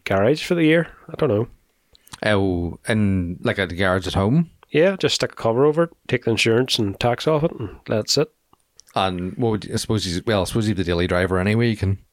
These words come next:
Speaker 2: mess
Speaker 1: Yeah.
Speaker 2: about with it.
Speaker 1: Just rumble about the wee Mark One.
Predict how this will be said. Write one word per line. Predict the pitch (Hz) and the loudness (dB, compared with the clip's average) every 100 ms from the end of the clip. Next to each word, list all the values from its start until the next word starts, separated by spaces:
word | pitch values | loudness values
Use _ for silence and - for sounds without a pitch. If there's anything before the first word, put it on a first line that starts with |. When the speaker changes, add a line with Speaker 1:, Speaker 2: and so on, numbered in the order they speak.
| - | -8
Speaker 2:
mess | 131 147 | 0 4
Speaker 1:
Yeah. | 196 | 4
Speaker 2:
about | 110 | 2
with | 110 | 0
it. | 127 - - - _ | -2 -6 -20 -20 _
Speaker 1:
Just | - 123 - - - | -8 -6 -6 -10 -4
rumble | 156 117 110 110 | 0 0 2 2
about | 104 110 - | 4 2 2
the | |
wee | 127 | 2
Mark | 113 110 117 | 4 2 2
One. | 117 | 0